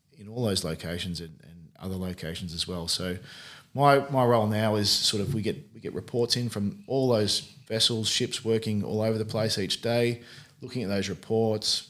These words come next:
checking, yeah, everything's okay there. Um, you know,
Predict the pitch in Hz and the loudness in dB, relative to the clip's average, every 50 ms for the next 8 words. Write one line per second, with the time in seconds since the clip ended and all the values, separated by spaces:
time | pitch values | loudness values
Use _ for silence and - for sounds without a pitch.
0 | - - - - 104 98 - 98 95 92 95 95 92 90 95 92 95 87 - 85 | -16 -12 -8 -6 -6 -4 -2 -2 -2 -2 -2 -2 -2 -4 -4 -4 -4 -4 -4 -6
1 | 87 - - 113 110 110 110 110 110 110 113 110 110 113 110 107 - - - - | -8 -6 -4 -2 0 2 2 4 4 4 4 4 4 2 2 -2 -4 -10 -18 -18
2 | - - - - _ - 95 95 92 92 90 90 95 - - _ _ - - 87 | -18 -18 -20 -20 _ -20 -14 -10 -6 -4 -4 -4 -6 -8 -10 _ _ -20 -20 -20